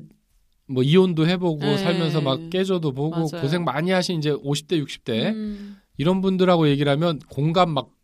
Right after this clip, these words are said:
Speaker 2: 그쵸.
Speaker 1: 백만 배야.
Speaker 2: "내가 이것
Speaker 1: 맞아.
Speaker 2: 때문에
Speaker 1: 아,
Speaker 2: 그때
Speaker 1: 내가
Speaker 2: 그랬구나."
Speaker 1: 그래서 와이프랑 맨날 싸우는구나.
Speaker 2: 네,
Speaker 1: 내가
Speaker 2: 네.
Speaker 1: 그래서 그때 이혼했구나.
Speaker 2: 네.
Speaker 1: 아, 내가 그래서 직원들하고 맨날 싸우는구나.
Speaker 2: 어.
Speaker 1: 공감, 그러니까 관계가 나중에 경험을 많이 해보고 갈등 엄청 겪어보고 나면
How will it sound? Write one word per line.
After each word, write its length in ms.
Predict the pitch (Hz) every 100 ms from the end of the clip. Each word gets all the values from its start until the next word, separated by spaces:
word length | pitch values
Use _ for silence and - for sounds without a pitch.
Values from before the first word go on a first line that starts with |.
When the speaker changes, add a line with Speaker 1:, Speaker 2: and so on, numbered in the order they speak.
| - _
Speaker 2:
그쵸. 260 | 269 226 190
Speaker 1:
백만 260 | 175 165
배야. 280 | 120 95 90
Speaker 2:
"내가 180 | 202 220
이것 300 | 208 247 330
Speaker 1:
맞아. 200 | 156 185
Speaker 2:
때문에 180 | 262 143
Speaker 1:
아, 40 |
Speaker 2:
그때 100 | 156 185
Speaker 1:
내가 120 | 233
Speaker 2:
그랬구나." 140 | 208 175 196
Speaker 1:
그래서 240 | 214 202 160
와이프랑 420 | 131 147 160 139
맨날 220 | 113 117
싸우는구나. 760 | - 151 143 - - 110 117 107
Speaker 2:
네, 40 |
Speaker 1:
내가 120 | 127 185
Speaker 2:
네. 60 |
Speaker 1:
그래서 200 | 175 147
그때 180 | 127 123
이혼했구나. 720 | 110 120 117 107 110 139 127
Speaker 2:
네. 340 | 101 185 170 165 165 180
Speaker 1:
아, 40 |
내가 160 | 120 156
그래서 200 | 208 185
직원들하고 560 | 151 123 156 160 151 113
맨날 240 | 107 117
싸우는구나. 520 | - 175 170 131 113
Speaker 2:
어. 560 | 113 - 117 170 170 165
Speaker 1:
공감, 360 | 139 160 165 160 160 165
그러니까 120 | 156 143
관계가 380 | 156 190 190
나중에 360 | 165 139 165 165 139
경험을 320 | 131 160 170
많이 260 | 117 143
해보고 540 | 165 160 151 175 214 214 - - - -
갈등 340 | 139 143 180 131
엄청 340 | 170 - 202
겪어보고 520 | 131 - 185 180 165
나면 380 | 160 147 190